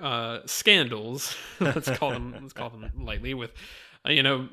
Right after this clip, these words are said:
visual effects studios and, like, how much work they're putting on them and, like, how they're actually approaching these things in a way that's kind of responsible and is, is going to result in, in something that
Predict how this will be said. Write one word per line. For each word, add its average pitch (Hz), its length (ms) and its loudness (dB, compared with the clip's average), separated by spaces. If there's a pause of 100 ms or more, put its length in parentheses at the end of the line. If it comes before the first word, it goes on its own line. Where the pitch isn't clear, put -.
(200)
visual 135 480 2
effects 143 300 6
studios 107 720 -4
and, 104 140 -16
like, 98 220 -8
how 110 160 -8
much 107 140 -6
work 175 180 4
they're 135 120 0
putting 117 220 -4
on 107 140 -6
them 104 140 -16
and, 101 80 -12
like, 101 140 -10
how 110 220 -4
they're 110 140 -6
actually 104 360 -8
approaching 107 360 -10
these 101 160 -12
things 101 260 -8
in 104 60 -16
a 104 60 -14
way 104 140 -10
that's 104 180 -12
kind 110 120 -6
of 104 80 -12
responsible 117 680 -2
and 98 180 -16
is, 101 300 -18
is 117 120 -20
going 123 280 -2
to 120 80 -8
result 107 280 -6
in, 104 220 -14 (100)
in 113 120 -20
something 110 220 -14
that 107 160 -6